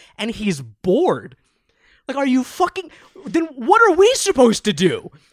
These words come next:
What do you mean? You're watching an Avenger create an alternate dimension that is being broadcasted through a television set.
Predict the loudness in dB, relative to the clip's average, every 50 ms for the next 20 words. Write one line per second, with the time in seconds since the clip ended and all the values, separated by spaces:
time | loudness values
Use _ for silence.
0 | _ _ _ _ _ -2 -2 2 4 4 2 2 0 -6 -6 -4 -2 -2 0 0
1 | -2 -4 -6 -2 -2 0 0 2 2 2 2 0 -2 -6 -6 -6 -8 -10 -16 -18
2 | -20 -20 _ _ -4 0 0 0 0 2 2 2 2 2 0 0 0 0 0 -2
3 | -4 _ _ _ _ _ -12 -6 -4 -2 -2 -2 -2 -4 -6 -6 -6 -2 0 0
4 | 0 2 0 -2 -4 -4 -4 -2 0 0 0 0 -2 -2 -4 -4 -4 -4 -8 -16
5 | _ -8 -8 -6 -6 -4 -4 -2 -2 -2 -4 -6 -8 -10 -2 2 4 4 4 2
6 | 0 -6 -6 -6 -4 -4 -6 -6 -8 -8 -8 -10 -14 -20 _ _ -2 0 2 2
7 | 0 -2 -4 -4 -2 0 0 2 2 2 0 0 -4 -8 -10 -8 -8 -8 -8 -10
8 | -12